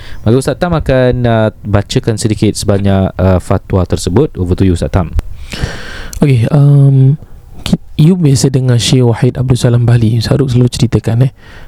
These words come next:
Speaker 2: Ah, dia di antara syekh, orang kata, contemporary yang akhir dalam bab ruqyah ni. Dan in fact, uh, Syekh Wahid ni, saya pernah tengok video-video lain dia. Dia banyak, uh, discuss pasal benda-benda lain juga selain dia ruqyah. Walaupun dia ada kitab tentang ruqyah.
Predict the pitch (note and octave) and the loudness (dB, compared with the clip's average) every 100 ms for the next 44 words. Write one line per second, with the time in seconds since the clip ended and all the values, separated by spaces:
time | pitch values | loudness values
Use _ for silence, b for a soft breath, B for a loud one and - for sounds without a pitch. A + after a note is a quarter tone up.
0 | - - B2 A#2 B2 - D3 C3+ B2+ B2+ | -4 0 4 4 2 0 0 0 2 4
1 | B2+ B2 B2 D#3 - - A#2+ - - B2+ | 4 4 4 2 0 0 -2 -4 -2 0
2 | B2+ B2 - C#3 C3+ C3 C3 C3 - C3 | 0 0 0 2 2 0 0 0 2 2
3 | C3 C3 B2 B2+ - - - D3 C#3 B2+ | 4 4 2 0 -6 -6 0 0 2 2
4 | C3 C3+ C3 - B2+ C#3 G3+ B B B | 0 -2 -4 0 2 2 -2 B B B
5 | B C#3+ D3 F3+ D3+ - - B2 B2+ B2 | B 0 2 2 0 -2 -2 2 2 2
6 | D3+ D3 - E3+ A#2+ F#3+ F#3 C3+ C3 B2+ | 2 2 0 0 0 2 2 2 2 2
7 | B2+ B2+ A#2+ B2 B2 C3 B B B B | 2 2 2 2 0 0 B B B B
8 | - G3 E3 D3+ - - C3+ C#3 C#3+ - | -2 0 2 0 -2 -2 0 0 0 0
9 | B2+ B2+ B2 B2 A#2 A2+ - - A#2+ A#2+ | 0 2 2 2 2 2 0 0 0 2
10 | A2 A2 - C3 - - B2 C#3 D3 C3 | 2 2 -2 -6 -4 -2 -2 0 0 0
11 | C3 B2+ B2 - - - - B2 A#2+ B2 | 0 2 2 0 -2 -2 -2 0 2 2
12 | - A#2 | 2 -4